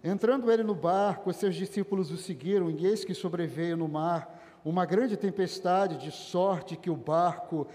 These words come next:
era varrido pelas ondas. Entretanto, Jesus dormia. Mas os discípulos vieram acordá-lo, clamando:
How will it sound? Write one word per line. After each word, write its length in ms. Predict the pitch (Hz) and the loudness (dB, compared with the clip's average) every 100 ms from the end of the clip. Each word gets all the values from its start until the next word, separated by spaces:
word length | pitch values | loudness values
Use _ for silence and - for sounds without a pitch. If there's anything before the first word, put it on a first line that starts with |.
| - - | -16 0
era 200 | 170 185 | 2 2
varrido 580 | 185 170 170 247 202 | 0 -2 0 0 0
pelas 460 | - 196 180 151 127 | 0 2 2 0 -2
ondas. 580 | 160 165 165 165 - - - - - - | -2 0 -2 -4 -10 -12 -20 -20 -20 -12
Entretanto, 600 | 147 143 180 180 196 202 | -10 -2 0 2 0 -2
Jesus 360 | 151 175 151 147 | -4 -4 -6 -8
dormia. 720 | 202 135 143 151 143 131 123 92 - _ _ _ _ _ _ | -8 -6 -6 -6 -8 -8 -10 -12 -20 _ _ _ _ _ _
Mas 200 | 160 220 | 0 2
os 120 | 220 | 0
discípulos 600 | 202 220 - 262 254 240 | -2 -4 0 -2 0 -2
vieram 380 | 175 208 220 220 | 0 2 2 2
acordá-lo, 760 | 214 214 185 165 180 202 196 190 | 0 0 -2 2 2 2 2 0
clamando: 720 | 196 185 185 202 190 190 | 0 0 0 -2 0 -2